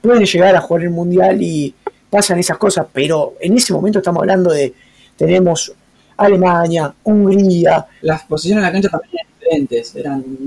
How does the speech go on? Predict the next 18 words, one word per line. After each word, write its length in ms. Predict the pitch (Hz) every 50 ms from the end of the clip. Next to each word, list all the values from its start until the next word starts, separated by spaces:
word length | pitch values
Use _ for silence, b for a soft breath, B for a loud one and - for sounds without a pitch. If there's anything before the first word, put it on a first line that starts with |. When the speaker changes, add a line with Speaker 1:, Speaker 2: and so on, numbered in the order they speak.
| 139
Speaker 2:
eran 220 | 151 170 165 156 147
como 260 | 151 147 151 151 165
de 60 | 185
otro 180 | 180 - 196 190
estilo 260 | 180 - 185 196 170
de 60 | 160
juego, 520 | - - 170 175 165 160 160 151 147 139 139
tenían 360 | 147 143 151 156 156 147 147
un 80 | 147 147
estilo 240 | 139 - 156 151 143
más 320 | 147 151 147 143 - -
ofensivo, 960 | - - 135 135 135 139 - - 160 160 151 151 143 135 131 135 131 123 _ _ _ _
era 160 | - - - -
más 160 | 180 - - 185
ir 60 | 165
a 20 | 147
buscar 240 | 139 - - - - -
el 80 | 453